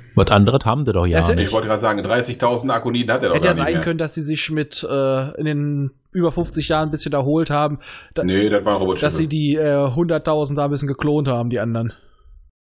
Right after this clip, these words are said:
Speaker 1: Nee.
Speaker 3: Nee, nee, nee. Da bräuchtest du ja erstmal vernünftiges Ausgangsmaterial
Speaker 2: Ja,
Speaker 3: für.
Speaker 2: die, äh, vom, äh, Schiff der Ahnen.
Speaker 3: Ja, stimmt, das gab's auch noch. Aber nee, es waren
Speaker 1: Ja.
Speaker 3: Roboterschiffe.
Speaker 1: Ja, aber siebenundfünfzig Jahre,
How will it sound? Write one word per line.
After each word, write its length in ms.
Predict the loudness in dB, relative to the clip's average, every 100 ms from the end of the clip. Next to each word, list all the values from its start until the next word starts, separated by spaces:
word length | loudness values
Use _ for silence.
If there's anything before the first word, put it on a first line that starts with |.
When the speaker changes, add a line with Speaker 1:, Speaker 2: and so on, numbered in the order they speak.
| _ _ -6
Speaker 1:
Nee. 560 | 0 2 4 4 4 0 -6 -20 _
Speaker 3:
Nee, 0 |
nee, 240 | 0 2 0 -4 -16 _ _
nee. 60 | -8 -8 -8 -12 _ _ _
Da 120 | -4
bräuchtest 340 | 0 -2 -2 0
du 60 |
ja 20 |
erstmal 220 | 0 0 -2
vernünftiges 420 | -2 0 -2 0
Ausgangsmaterial 720 | 0 0 -4 -4 -2 0 4
Speaker 2:
Ja, 100 | 4
Speaker 3:
für. 40 | 4 -2
Speaker 2:
die, 60 |
äh, 160 | -8 -10
vom, 260 | -8 -8
äh, 140 | -8 -6
Schiff 220 | -6 -6
der 160 | -6 -6
Ahnen. 180 | -6 -8 _ _
Speaker 3:
Ja, 240 | -4 -2 0
stimmt, 240 | 0 -2
das 120 | -4
gab's 160 | -6 -4
auch 140 | -2
noch. 160 | -2 -2
Aber 160 | 0 0
nee, 80 | 2
es 120 | 2
waren 100 | 2
Speaker 1:
Ja. 60 | 2
Speaker 3:
Roboterschiffe. 480 | -2 -4 -4 -6 -10 -18 -6
Speaker 1:
Ja, 60 | 0
aber 160 | 2
siebenundfünfzig 720 | 2 0 2 0 -2 -4 -6
Jahre, 600 | -2 -2 0 0 0 -2